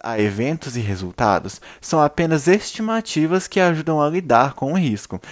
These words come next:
mas não garantem uma escolha que maximize os resultados.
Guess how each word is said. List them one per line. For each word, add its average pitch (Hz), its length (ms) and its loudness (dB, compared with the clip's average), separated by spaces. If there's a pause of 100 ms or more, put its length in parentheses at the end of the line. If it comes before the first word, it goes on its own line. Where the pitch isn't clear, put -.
mas 117 220 -2
não 120 260 0
garantem 160 540 0
uma 147 140 -4
escolha 120 500 -2
que 156 140 -8
maximize 170 800 0
os 123 80 -8
resultados. 104 840 -4